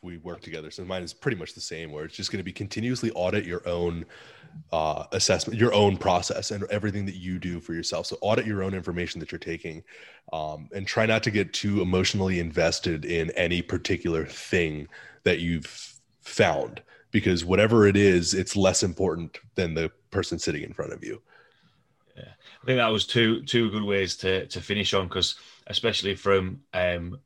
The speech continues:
Speaker 2: both coaching and, you know, having, having that experience, but also from the mentorship of having, speaking to other coaches and seeing sort of both sides of it from in the field coaching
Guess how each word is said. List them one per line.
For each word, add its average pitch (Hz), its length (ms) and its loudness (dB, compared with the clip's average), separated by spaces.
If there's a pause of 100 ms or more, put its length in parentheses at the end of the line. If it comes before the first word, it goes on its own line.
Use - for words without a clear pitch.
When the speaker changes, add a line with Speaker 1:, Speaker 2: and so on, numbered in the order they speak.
Speaker 2:
both 104 400 0 (920)
coaching 120 580 4 (100)
and, 95 200 -6
you 98 80 -6
know, 92 120 -2
having, 104 300 0
having 98 260 0
that 95 120 0
experience, 95 480 2
but 92 100 -4
also 95 380 4
from 90 260 0
the 90 260 2 (240)
mentorship 95 720 0
of 92 160 2
having, 90 480 0
speaking 92 380 -2
to 82 120 -4
other 82 120 -4
coaches 92 420 0
and 85 80 -4
seeing 92 240 -2
sort 87 200 -2
of 80 100 -8
both 92 200 4
sides 87 300 2
of 85 60 -4
it - 100 -8
from 85 240 -4
in 92 160 0
the 87 80 -4
field 87 320 -2
coaching 85 460 -4